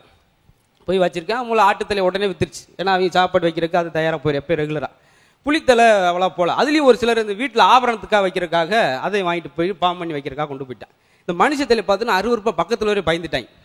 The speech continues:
"ஐயோ" அப்படின்னு, "வேணாமுங்க, கொஞ்சம் தள்ளி வைங்க, பயமா இருக்கு" அப்படின்னு.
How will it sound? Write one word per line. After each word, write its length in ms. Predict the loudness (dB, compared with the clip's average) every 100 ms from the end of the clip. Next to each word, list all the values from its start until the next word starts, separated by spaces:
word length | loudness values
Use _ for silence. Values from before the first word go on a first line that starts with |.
| -8
"ஐயோ" 280 | 0 0
அப்படின்னு, 180 | 0 -8 _ _ _ _ _ -16 -6
"வேணாமுங்க, 360 | -2 -2 -4
கொஞ்சம் 140 | -8 -6
தள்ளி 200 | -4 0
வைங்க, 260 | -2 -2 -6
பயமா 240 | -4 -2 -2
இருக்கு" 200 | -6 -12
அப்படின்னு. 180 | _